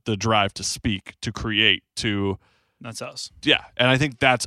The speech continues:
Speaker 1: us. And I think, yeah, it's great 'cause we live in this world and I'm appreciative of it, but I think there is some narcissism to that. And I think if the alien theory was correct, which I'm not agreeing to any of this, I'm just saying if Taylor's alien theory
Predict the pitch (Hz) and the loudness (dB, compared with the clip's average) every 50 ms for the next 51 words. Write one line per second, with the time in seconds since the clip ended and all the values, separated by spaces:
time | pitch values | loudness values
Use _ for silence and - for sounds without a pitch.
0 | - - 175 175 - - 113 131 131 135 131 170 160 147 139 151 170 202 196 165 | 2 4 4 6 4 2 0 0 0 2 2 2 0 0 0 2 4 6 6 6
1 | 139 123 - - - 147 135 127 - - - 135 117 117 123 127 120 117 123 123 | 6 4 2 2 2 4 4 2 2 -2 -4 -4 -4 -2 -2 -2 0 0 2 2
2 | 120 120 107 104 - - - 143 156 156 143 131 117 107 104 101 - 98 104 101 | 2 0 -2 -4 -4 -2 0 2 2 4 4 2 2 0 -2 -2 -4 -4 -4 -4
3 | 101 107 - - 233 - - - 110 101 98 95 104 95 - 107 104 110 120 120 | -4 -4 -2 0 0 0 0 -2 -2 -2 -2 -4 -4 -4 -4 -4 -4 -2 -4 -4
4 | 110 113 110 110 107 107 107 - - 113 104 101 110 120 127 123 - - - 120 | -2 -2 -2 0 0 -2 -2 -4 -4 -4 -4 -2 0 0 0 0 -2 -4 -4 -4
5 | 107 98 104 95 95 92 92 90 90 90 - _ _ _ _ _ _ _ _ _ | -6 -6 -6 -6 -4 -4 -2 -2 -2 -2 -4 _ _ _ _ _ _ _ _ _
6 | _ _ - 117 120 117 113 - 127 120 - - - 160 143 - 139 131 127 127 | _ _ 0 2 4 4 4 4 2 2 2 2 0 0 0 0 2 2 2 2
7 | 123 113 113 110 - 123 113 110 107 104 98 101 98 - - - - 120 147 180 | 2 0 -2 -2 -2 -2 0 0 0 0 -2 -4 -4 -6 -8 -8 -2 4 6 6
8 | 135 113 - - - - - _ _ _ _ - - 190 175 151 135 123 117 165 | 6 6 2 -2 -10 -18 -20 _ _ _ _ 0 2 2 4 2 2 2 2 2
9 | 220 262 277 233 175 151 127 120 113 101 92 90 87 87 - 113 107 104 - - | 2 2 2 2 0 0 0 0 -2 -4 -4 -4 -6 -6 -6 -6 -6 -6 -4 -2
10 | - 165 151 135 120 110 107 - - 117 110 - - - 127 127 123 117 110 - | 0 2 2 2 0 -2 -4 -6 -6 -6 -6 -6 -6 -4 -2 -2 -2 -2 -2 -2
11 | - 139 143 147 135 120 110 104 - 110 104 104 101 101 101 101 | -2 -2 -2 -2 -2 -4 -4 -4 -4 -4 -4 -4 -4 -4 -6 -8